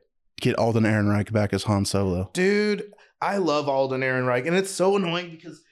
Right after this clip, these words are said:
Speaker 2: there are some rumors, um, I don't know if these are true, there are some rumors that, um, Harrison Ford was gonna be coming back as,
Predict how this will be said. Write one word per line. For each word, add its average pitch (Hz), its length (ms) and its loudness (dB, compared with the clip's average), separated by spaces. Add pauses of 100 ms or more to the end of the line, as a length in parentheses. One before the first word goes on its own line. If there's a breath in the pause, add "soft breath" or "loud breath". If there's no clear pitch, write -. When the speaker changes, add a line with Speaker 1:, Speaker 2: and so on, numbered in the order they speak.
(140)
Speaker 2:
there 131 140 -10
are 120 60 -12
some 160 320 -4
rumors, 110 580 -4 (480)
um, 117 240 -2
I 110 80 -4
don't 123 160 -12
know 139 100 -8
if 139 100 -16
these 135 160 -4
are 131 60 -2
true, 110 300 -12 (320 soft breath)
there 120 120 0
are 120 60 0
some 123 220 -6
rumors 127 640 -2 (160)
that, 101 640 -2 (160)
um, 101 920 -2
Harrison 117 380 -4
Ford 101 520 -6
was 95 140 -18
gonna 98 320 -14
be 101 240 -20
coming 95 280 -20
back 95 460 -12
as, 101 340 -10